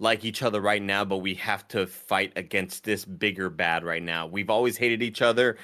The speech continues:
There's so many different sides and factions that are warring with each other, but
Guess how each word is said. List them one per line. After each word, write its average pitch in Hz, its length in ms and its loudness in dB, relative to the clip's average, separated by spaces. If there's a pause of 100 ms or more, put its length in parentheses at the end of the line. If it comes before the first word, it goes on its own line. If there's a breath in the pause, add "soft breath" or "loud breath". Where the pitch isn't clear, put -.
(260 loud breath)
There's 120 200 4
so 160 160 6
many 156 200 4
different 127 400 0
sides 110 340 4
and 101 160 -4
factions 104 540 -2
that 92 320 2 (500 soft breath)
are 107 380 6 (100)
warring 117 540 2
with 107 160 -2
each 101 240 -6
other, 95 440 2 (460 soft breath)
but 120 380 4